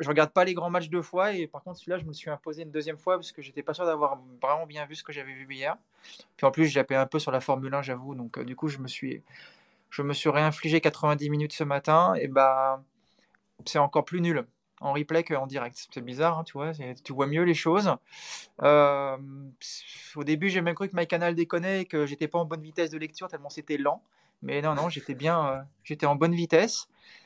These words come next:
Et, euh, et c'est nul. Bah voilà, c'est nul. Et que tu veux que je te dise d'autre ? Euh, il y a une équipe complètement amorphe, il se passe rien, il y a pas de,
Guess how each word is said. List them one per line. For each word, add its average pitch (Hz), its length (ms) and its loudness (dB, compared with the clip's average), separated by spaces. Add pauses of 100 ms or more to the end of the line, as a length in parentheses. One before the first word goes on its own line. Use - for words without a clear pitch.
(320)
Et, 135 240 2
euh, 127 200 8
et 123 40 -2
c'est 123 160 -6
nul. 110 300 -8 (160)
Bah 117 180 0
voilà, 113 240 -4
c'est - 220 -8
nul. 117 320 -6
Et - 20 -12
que - 140 -10
tu - 140 -8
veux 123 60 -8
que - 60 -10
je - 140 -8
te - 0 -
dise 113 240 -10
d'autre ? 120 400 -6
Euh, - 580 -16 (300)
il 127 60 -6
y 123 40 0
a 120 60 2
une 120 160 0
équipe - 340 -6
complètement 123 520 -4
amorphe, 113 520 0
il - 40 -12
se - 120 -10
passe 117 340 -6
rien, 123 680 -2
il 127 80 -8
y 113 60 -4
a 101 40 -6
pas 120 220 -6
de, 110 200 -6